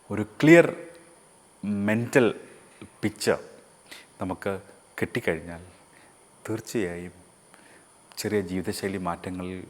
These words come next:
കൂടി പ്രധാനമായി പറഞ്ഞ, ആ, പുകവലി ഒഴിവാക്കുന്നതിലൂടെയും വ്യായാമത്തിലൂടെയും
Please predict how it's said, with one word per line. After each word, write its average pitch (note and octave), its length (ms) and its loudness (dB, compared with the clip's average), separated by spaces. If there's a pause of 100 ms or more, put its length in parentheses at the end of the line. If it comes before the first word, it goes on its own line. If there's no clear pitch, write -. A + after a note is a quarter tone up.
(120)
കൂടി E2 380 -14 (800)
പ്രധാനമായി G#2+ 540 2
പറഞ്ഞ, F#2+ 300 -2 (640)
ആ, E2 260 -10 (120)
പുകവലി G2 460 -2
ഒഴിവാക്കുന്നതിലൂടെയും E2+ 1080 -6 (400)
വ്യായാമത്തിലൂടെയും E2+ 1040 -4